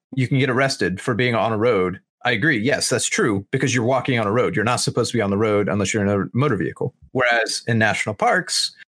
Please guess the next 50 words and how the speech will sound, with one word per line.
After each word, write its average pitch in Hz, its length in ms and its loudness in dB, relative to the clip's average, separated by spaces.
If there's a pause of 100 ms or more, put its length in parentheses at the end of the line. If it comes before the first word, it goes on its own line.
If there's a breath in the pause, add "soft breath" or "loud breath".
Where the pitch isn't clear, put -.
some 139 200 0
of 143 60 2
the 143 40 0
parks 117 360 -2
ban 110 580 0 (220)
motor 117 200 0
vehicles. 160 560 -2 (200)
So 147 260 0
if 135 140 -2
you 170 80 2
were 196 80 2
to 185 80 2
go 139 180 0
there 110 400 0 (240)
on 135 100 0
a 117 40 0
motor 190 200 2
vehicle, 107 320 0
you'd 147 180 0
be 170 100 0
arrested. 180 580 -2
So 147 180 0
it, - 200 -2 (100)
that 147 300 0
would 160 100 0
be 156 140 2
an 143 80 0
equal 135 260 -2
comparison, 175 680 -2 (180)
because 131 340 0
national 117 300 0
parks 156 340 -2
are 113 120 0
not 123 220 -2
necessarily 117 480 0
meant 139 300 0
for 123 140 -2
you 107 140 2
to 117 80 -2
go 101 140 0
there 101 180 4
with 101 120 -2
a 113 60 -2
motor 131 180 2
vehicle. 98 340 0
It's - 140 -6
meant 104 200 0
for 101 100 -4
you 98 160 2
to 98 340 -2